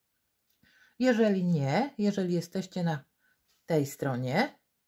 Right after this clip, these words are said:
to przeróbcie po prostu jeszcze jeden rząd.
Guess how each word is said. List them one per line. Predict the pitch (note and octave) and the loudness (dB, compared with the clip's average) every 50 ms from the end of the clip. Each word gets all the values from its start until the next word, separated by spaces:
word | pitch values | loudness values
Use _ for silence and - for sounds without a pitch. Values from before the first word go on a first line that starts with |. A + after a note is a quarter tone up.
| _ _ _ _ _ _ _ _ _ _ _ _ _ _ _ _ _ _ _ _ _ _ _ _ _ _ _ _ _ _ _ - | _ _ _ _ _ _ _ _ _ _ _ _ _ _ _ _ _ _ _ _ _ _ _ _ _ _ _ _ _ _ _ -2
to | F4+ F4 | -2 -2
przeróbcie | F4 - C#4 A#3+ A3 G#3+ G#3 G#3 - A3 G3+ | 0 2 4 4 4 4 0 -2 -6 -6 -4
po | G3+ F3 E3 | -4 -4 -4
prostu | - - E3+ E3+ E3+ - - D3+ D3+ D3+ - _ _ _ _ _ _ _ | -2 -2 -2 -4 -4 -6 -6 -6 -6 -6 -8 _ _ _ _ _ _ _
jeszcze | A#3+ C#4 D4+ D4 D4 - - A#3+ A3+ | -2 0 2 2 0 0 -2 -2 0
jeden | F#3 D#3+ D#3+ D3+ C#3 D3 D3 C#3+ C#3 C#3 - _ _ _ _ | 2 2 0 0 -2 -4 -4 -6 -6 -10 -14 _ _ _ _
rząd. | - C3+ - B2+ G2+ - F2+ - - - | -10 -8 -6 -6 -8 -8 -10 -18 -20 -20